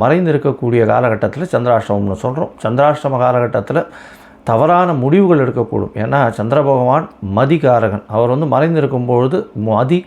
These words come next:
கெட-, கெடக்கூடிய வாய்ப்பு உண்டு, தவறான முடிவுகள் எடுக்கக்கூடும் அப்படின்றத சொல்கிறோம்.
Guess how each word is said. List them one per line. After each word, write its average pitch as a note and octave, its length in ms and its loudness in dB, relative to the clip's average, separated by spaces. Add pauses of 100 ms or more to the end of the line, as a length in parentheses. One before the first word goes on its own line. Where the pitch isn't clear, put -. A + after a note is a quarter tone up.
(160)
கெட-, B2+ 320 0
கெடக்கூடிய B2 600 0
வாய்ப்பு C#3 380 0
உண்டு, C3 240 -2
தவறான C3 380 0
முடிவுகள் C3+ 500 0
எடுக்கக்கூடும் A2+ 500 -2
அப்படின்றத G#2 440 -4
சொல்கிறோம். A#2 320 -6